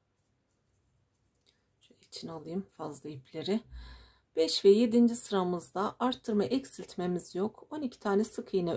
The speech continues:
öreceğiz. Yani üç sıra daha arkadaşlar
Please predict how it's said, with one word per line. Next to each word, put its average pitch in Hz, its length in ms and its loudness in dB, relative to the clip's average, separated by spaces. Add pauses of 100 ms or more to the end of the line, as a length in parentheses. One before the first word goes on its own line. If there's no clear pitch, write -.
öreceğiz. 220 680 2 (960)
Yani 233 640 2 (260)
üç 269 140 -6
sıra 185 360 2
daha 180 220 0
arkadaşlar 208 1080 -4